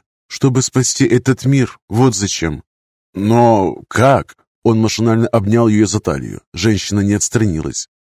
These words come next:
«У жителей этого мира, а их триллионы,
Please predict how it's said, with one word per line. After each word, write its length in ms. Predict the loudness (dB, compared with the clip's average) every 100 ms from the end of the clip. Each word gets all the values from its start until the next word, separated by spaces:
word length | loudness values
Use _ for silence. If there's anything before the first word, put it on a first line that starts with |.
| _
«У 80 | -2
жителей 420 | 2 0 2 2
этого 360 | 2 0 2 2
мира, 460 | 4 2 2 -2 -4
а 120 | 0 2
их 220 | 2 -2
триллионы, 680 | 0 2 4 4 0 -6